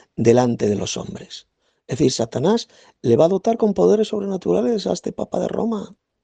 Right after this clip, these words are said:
a este último papa, al falso profeta. Se le va a dotar con prodigios, va a hacer descender fuego del cielo,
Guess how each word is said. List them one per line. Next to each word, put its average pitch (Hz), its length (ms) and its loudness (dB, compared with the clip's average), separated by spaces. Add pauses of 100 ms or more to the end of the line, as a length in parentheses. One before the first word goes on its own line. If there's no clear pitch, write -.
(640)
a - 60 -2
este 254 160 -2
último 226 340 0
papa, 156 260 -2
al 123 100 -4
falso 170 220 -6
profeta. - 560 -8 (840)
Se - 140 -2
le - 80 2
va 165 80 4
a 208 40 2
dotar 254 460 2 (1300)
con 147 200 0
prodigios, 196 680 -2 (440)
va - 40 4
a - 20 4
hacer 226 160 4
descender 202 460 2
fuego 220 200 4
del 170 120 2
cielo, 214 340 4